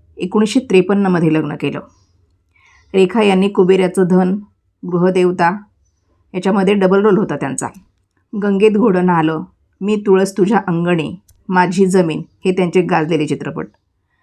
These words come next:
नेताजी पालकर चित्रपटात त्यांनी एक लावणी नृत्य, तर जगाच्या पाठीवर चित्रपटामध्ये बैठकीची लावणी देखील सादर केली होती. सौभद्र, एकच प्याला,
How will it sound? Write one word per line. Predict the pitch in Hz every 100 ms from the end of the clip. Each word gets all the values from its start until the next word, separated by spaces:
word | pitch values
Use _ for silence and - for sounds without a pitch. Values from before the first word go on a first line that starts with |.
| _ _ _ -
नेताजी | 208 190 202 220
पालकर | 214 175 180
चित्रपटात | 180 180 185 185 175 180 185
त्यांनी | 175 180
एक | - 185
लावणी | 185 170 180
नृत्य, | 185 156 - 151 175 185 -
तर | 180 170
जगाच्या | 180 180 190 202
पाठीवर | 170 156 185 180
चित्रपटामध्ये | - - 165 165 170 175 156 180 -
बैठकीची | 196 180 240 208 185 190
लावणी | 165 165 165
देखील | 160 160 151 _ _
सादर | - 156 156 156
केली | 147
होती. | 151 104 120 _ _ _ _ _ _ _ _ _ _ _ _ -
सौभद्र, | 190 202 233 202 175 185 - _ _ -
एकच | 190 220 208
प्याला, | 190 160 156